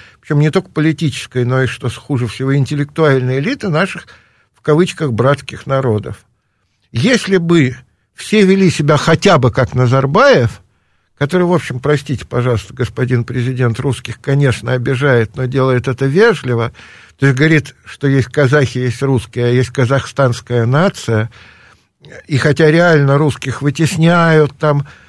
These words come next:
э, э, производится казахизация, но слова такого нету,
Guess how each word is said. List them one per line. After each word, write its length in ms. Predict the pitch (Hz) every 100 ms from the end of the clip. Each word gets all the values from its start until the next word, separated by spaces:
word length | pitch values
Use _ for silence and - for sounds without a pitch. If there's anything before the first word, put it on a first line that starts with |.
| _ -
э, 60 | 143 139 - 160 143
э, 20 | -
производится 560 | 143 151 165 185 - -
казахизация, 800 | 156 143 151 165 156 208 - 147
но 140 | 143
слова 440 | - 156 196 233 202
такого 420 | 180 196 190 185
нету, 560 | 185 196 165 - 110